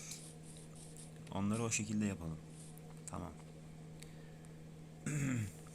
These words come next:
Abi şunu da pişir son kez. Ondan sonra gidelim. Kapımı da kapatayım. Belki bir şeyler girer içeri. Girmesin. Bu kapı da güzelmiş bu arada arkadaşlar. Boşluk falan her tarafı görebiliyoruz yani. Kapı gibi ama değil gibi de.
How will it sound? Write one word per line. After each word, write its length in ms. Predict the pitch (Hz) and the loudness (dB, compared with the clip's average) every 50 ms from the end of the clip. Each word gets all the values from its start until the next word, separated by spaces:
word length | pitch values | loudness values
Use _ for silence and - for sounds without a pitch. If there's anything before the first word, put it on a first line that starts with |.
| - - - - - - - - - - - - - - | -10 -10 -10 -12 -12 -12 -12 -12 -10 -10 -10 -8 -2 0
Abi 200 | 98 98 92 85 | 2 2 2 2
şunu 240 | - - 110 107 101 | 4 6 8 8 8
da 100 | 92 - | 8 10
pişir 220 | - - - 104 | 8 8 10 10
son 260 | - - 104 98 95 | 8 10 8 8 6
kez. 340 | - 98 95 98 - - - - - - - - - - - | 6 6 8 10 10 8 8 2 -8 -6 -6 -6 -6 -2 0
Ondan 320 | 101 101 98 101 98 95 | 2 2 4 6 6 8
sonra 400 | 95 - 95 92 92 95 98 95 - - - - - - | 8 8 6 6 4 4 4 2 2 -2 -8 -12 -8 -6
gidelim. 320 | 104 92 92 90 87 82 80 - - - - - - - - - - - - - - - - - - - | -2 0 0 2 0 0 -2 -4 -8 -10 -10 -12 -12 -12 -12 -12 -12 -12 -12 -12 -10 -12 -12 -10 -6 -4
Kapımı 300 | - - - 101 95 92 | -4 -2 0 0 0 0
da 80 | 87 | 0
kapatayım. 520 | - 95 87 - 92 - - 87 82 82 82 | 0 0 0 2 0 0 0 0 0 0 -2
Belki 300 | 85 85 - - 87 85 | -2 -2 -4 -4 -2 0
bir 40 | |
şeyler 300 | - - 87 87 87 87 | 0 0 2 0 0 -2
girer 220 | 87 85 82 85 82 | -2 -2 -4 -4 -4
içeri. 320 | 80 - - 80 82 - - - - - - - - - - - - - - - | -4 -4 -4 -6 -6 -6 -8 -10 -10 -12 -12 -12 -10 -10 -10 -10 -10 -10 -6 -4
Girmesin. 380 | 90 92 87 80 80 - - - - - - - - - - - - - - - - - - - - | -2 0 2 4 4 4 2 0 -6 -10 -10 -10 -10 -10 -10 -10 -8 -8 -8 -8 -8 -10 -10 -10 -8
Bu 40 | - - | -6 -6
kapı 160 | - - 104 | -4 0 0
da 60 | 104 | 0
güzelmiş 420 | 90 85 80 90 92 95 92 - - - | 2 2 2 2 2 2 0 0 -2 -2
bu 80 | 78 78 | -2 -2
arada 220 | 78 78 78 76 | -2 -2 -2 -2
arkadaşlar. 420 | 76 78 80 80 80 - - 82 80 80 80 | -4 -4 -4 0 4 4 4 4 2 -2 -4
Boşluk 340 | 82 82 - - 90 80 - | 0 0 0 0 0 -2 -2
falan 260 | - 87 101 107 104 | 0 2 4 4 4
her 180 | 95 92 - - | 4 2 2 0
tarafı 220 | 92 92 92 98 | -2 -2 0 0
görebiliyoruz 680 | 92 92 92 90 90 90 90 92 95 92 80 80 78 82 | 0 0 2 2 0 0 0 0 0 0 0 0 0 0
yani. 220 | 80 78 78 76 78 - | -2 -2 -4 -6 -6 -2
Kapı 280 | - 98 82 - 123 127 | -2 -2 0 0 0 2
gibi 200 | 113 110 127 139 | 2 4 4 6
ama 200 | 135 135 123 101 | 6 6 6 8
değil 200 | 104 110 110 104 | 8 8 8 8
gibi 220 | 87 78 78 76 | 6 4 0 -2
de. 80 | 73 | -4